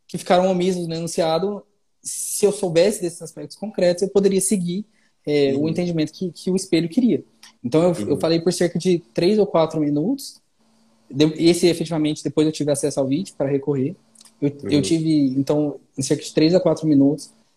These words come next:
Speaker 1: é, eu segui uma linha que não era, é, a esperada pela banca.
Speaker 2: E eles não te
Speaker 1: E
Speaker 2: conduziram?
Speaker 1: aí eles me conduziram.
Speaker 2: Ah.
Speaker 1: Mas nisso, é,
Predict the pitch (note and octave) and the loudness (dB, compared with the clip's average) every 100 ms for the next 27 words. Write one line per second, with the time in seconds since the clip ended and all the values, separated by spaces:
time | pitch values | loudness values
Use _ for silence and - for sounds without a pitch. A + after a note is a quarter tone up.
0 | _ C3+ C3+ C#3 D#3+ D3+ D3+ D3+ D3 D3 | _ 2 4 4 2 2 4 4 4 4
1 | C#3+ - D3 E3 D3+ D3 E3 E3 - _ | 2 0 0 2 4 4 4 0 -6 _
2 | B2 B2 B2+ B2 B2 B2+ C3 C3+ _ _ | -4 -2 -2 -6 -6 -6 -6 -8 _ _
3 | - - D#3+ C#3+ C3+ D3 C3 A#2+ C#3 F3+ | -14 0 2 4 4 2 2 2 0 0
4 | E3+ C#3+ _ _ _ - B2+ D3 D3 F3+ | -4 -6 _ _ _ -2 4 6 6 4
5 | C4+ F#3+ F3+ D3 C#3+ F#3 B3 _ _ _ | 4 4 4 2 0 -4 -6 _ _ _
6 | _ _ _ _ - C3 C#3 C#3+ D#3 E3+ | _ _ _ _ 2 6 6 2 0 2
7 | F#3 G3+ E3 C3 - _ _ - F#2+ F2 | 2 4 4 2 -2 _ _ -18 -16 -16
8 | F2 - C#3 D3+ D3 D#3+ F#3 A3+ G3+ - | -18 -4 0 2 2 0 0 -2 -2 -6
9 | _ C#3+ C#3+ C#3 | _ -10 -6 -6